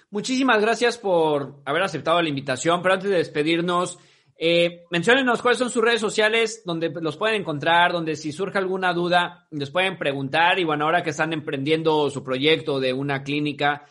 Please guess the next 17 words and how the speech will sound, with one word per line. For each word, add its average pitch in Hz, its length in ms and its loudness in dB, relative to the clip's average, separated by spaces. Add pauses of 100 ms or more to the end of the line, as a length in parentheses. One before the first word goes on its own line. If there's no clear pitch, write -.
(180)
eh, 120 300 -8
en 131 100 -4
conjunto 139 680 -2
en 123 200 -4
Puebla, 180 420 2 (240)
pues, 180 160 -2
¿dónde 240 220 0
también 220 240 0
la, 202 200 2
está 208 240 -4
ubicada 208 460 2
y 208 60 0
dónde 190 200 -4
los 170 120 -4
pueden 180 300 0
ahí 165 120 -4
contactar? 147 520 -8